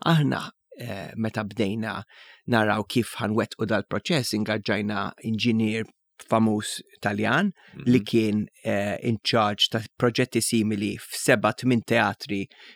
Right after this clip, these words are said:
Speaker 1: f'nofsinhar tal-Italja fejn hemm
Speaker 2: Mm.
Speaker 1: klima idonja
Speaker 2: Bħal tagħna.
Speaker 1: bħal tagħna,
Speaker 2: Mhm.
Speaker 1: u allura il, il, il, il-sistema kienet tried and tested.
Speaker 2: Sewa.
Speaker 1: U insuċċint,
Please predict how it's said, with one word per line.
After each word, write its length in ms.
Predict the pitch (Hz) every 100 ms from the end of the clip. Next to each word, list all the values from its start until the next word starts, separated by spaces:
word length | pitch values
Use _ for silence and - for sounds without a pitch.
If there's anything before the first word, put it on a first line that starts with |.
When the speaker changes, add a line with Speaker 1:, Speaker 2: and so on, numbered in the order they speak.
| _
Speaker 1:
f'nofsinhar 960 | - - - 117 113 113 - 120 113 107
tal-Italja 720 | 110 107 107 107 95 101 101 104
fejn 280 | 120 117 107
hemm 160 | 104
Speaker 2:
Mm. 120 | 67 60 58 - - -
Speaker 1:
klima 540 | 139 131 120 117 107 - _ _ _
idonja 480 | 131 117 127 113 113
Speaker 2:
Bħal 240 | 113 107 104
tagħna. 80 |
Speaker 1:
bħal 200 | 127 98
tagħna, 380 | - 120 143 156 233 -
Speaker 2:
Mhm. 220 | - - -
Speaker 1:
u 120 | 123
allura 500 | 113 117 117 107 110 -
il, 260 | 120 107
il, 280 | - 110 98
il, 320 | - 90 101
il-sistema 460 | 104 - 113 123 113
kienet 280 | - 120 -
tried 340 | - 127 120
and 160 | 117 120
tested. 540 | 147 - - - - -
Speaker 2:
Sewa. 300 | - 76 - - - - _ _ -
Speaker 1:
U 440 | 160 151 143 135 -
insuċċint, 720 | 147 135 151 - - 90 -